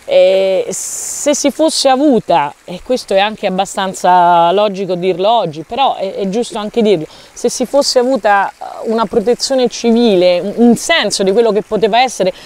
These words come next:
un'organizzazione per andare incontro a, a eventi di questo tipo, anche qui già radicata,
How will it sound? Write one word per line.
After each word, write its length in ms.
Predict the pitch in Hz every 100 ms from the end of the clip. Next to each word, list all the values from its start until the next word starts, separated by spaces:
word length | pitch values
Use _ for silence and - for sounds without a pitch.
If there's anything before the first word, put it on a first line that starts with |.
| - -
un'organizzazione 880 | 220 226 226 233 208 233 - 285 233
per 160 | 233
andare 300 | 220 220 226
incontro 640 | 226 220 269 240 - 202 202 - -
a, 320 | - 202 196
a 140 | 175 214
eventi 360 | 220 262 240
di 120 | 214 202
questo 360 | 220 - 214
tipo, 680 | 196 202 170 143 165 175 190 - -
anche 340 | 226 220 226 -
qui 300 | 233 202 160
già 360 | 151 240 240 - -
radicata, 960 | 190 214 202 233 247 196 180 180 202